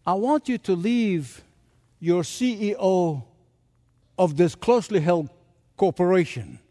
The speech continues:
that you're presiding over. I want you to leave it so I can make you C E O of a bigger company?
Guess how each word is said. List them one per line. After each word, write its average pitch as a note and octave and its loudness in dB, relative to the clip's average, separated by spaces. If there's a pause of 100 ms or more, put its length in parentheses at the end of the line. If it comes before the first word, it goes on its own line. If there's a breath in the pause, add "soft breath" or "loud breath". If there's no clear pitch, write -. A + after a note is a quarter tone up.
(840)
that E3 0
you're G3 0
presiding F3+ 2
over. G#2+ -4 (1000)
I - -6
want A#3+ 0
you A3 2
to F#3+ 2
leave F3 2
it G#2+ -14 (1200)
so - 0
I G3+ 2
can F#3+ 0
make G3 0
you D#3+ 0
C G3+ -6
E F3+ 4
O G3 2
of D#3 0
a D3+ 2
bigger G3+ 2
company? A#3+ -2